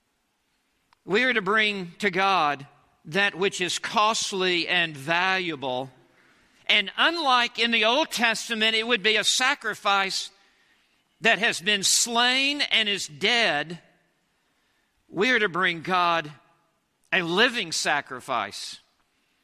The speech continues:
We are to live for God, not live for this world.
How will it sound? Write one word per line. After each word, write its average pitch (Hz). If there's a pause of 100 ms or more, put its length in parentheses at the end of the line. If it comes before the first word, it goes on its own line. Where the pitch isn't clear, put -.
(560)
We 247
are 233
to 226
live 233
for 226
God, 190 (1300)
not 269
live 233
for 202
this 170
world. 165